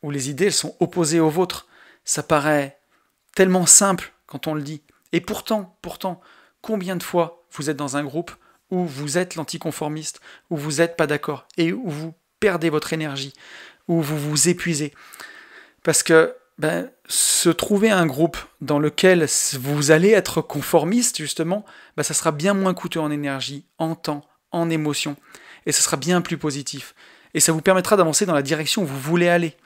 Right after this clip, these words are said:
Donc une astuce que je fais souvent, c'est que moi je me force,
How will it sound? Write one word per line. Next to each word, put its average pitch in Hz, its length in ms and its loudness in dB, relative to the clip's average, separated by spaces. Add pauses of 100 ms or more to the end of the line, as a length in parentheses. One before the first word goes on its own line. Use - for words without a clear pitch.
(720)
Donc 156 240 -10
une 185 140 -2
astuce - 580 -4
que 143 360 -2
je - 140 -6
fais 147 100 -8
souvent, 156 380 -4 (260)
c'est 151 220 -8
que 151 460 -4
moi 175 160 2
je 143 100 -6
me 147 140 -6 (480)
force, - 380 4